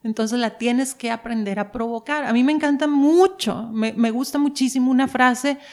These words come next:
que escuché en un documental que le hicieron a Julio César Chávez, todo el mundo lo conocemos, al boxeador. Él decía, "Las peleas se ganan abajo del ring".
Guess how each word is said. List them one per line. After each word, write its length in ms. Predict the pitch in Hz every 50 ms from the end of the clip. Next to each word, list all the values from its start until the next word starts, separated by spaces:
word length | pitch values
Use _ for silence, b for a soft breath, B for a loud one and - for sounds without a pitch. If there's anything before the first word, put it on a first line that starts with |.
| B B B B B
que 360 | - 233 226 214 208 208 202
escuché 380 | 202 202 - 220 196 - 226 208
en 120 | 208 220
un 100 | 226 233
documental 800 | 233 254 254 - 240 220 208 196 190 185 196 220 220 254 269 247
que 120 | - 240 214
le 80 | 208
hicieron 400 | 202 196 - 196 185 202 208 226
a 60 | 233
Julio 360 | 214 - - 190 165 196 175 170
César 420 | - 190 180 - 226 214 220 -
Chávez, 440 | - 214 208 233 294 302 294 294 -
todo 160 | - 202 202
el 60 | 202 208
mundo 200 | 208 208 220 220
lo 160 | 208 185 -
conocemos, 640 | - 185 175 175 185 - 196 202 208 233 240 - 202
al 200 | 185 175 170 165
boxeador. 560 | 180 175 - - 185 180 180 208 240 262 -
Él 200 | - 214 214 214
decía, 500 | 220 214 - - 208 208 208 202 190 - B B B B B B B B B
"Las 220 | 226 233 226 226
peleas 500 | - - 202 196 202 208 214 233 254 240
se 120 | 254 240
ganan 320 | 226 220 214 208 220 226 226
abajo 360 | 214 185 180 165 - - 196
del 220 | 190 190 190 180
ring". 320 | 208 240 262 247 226 185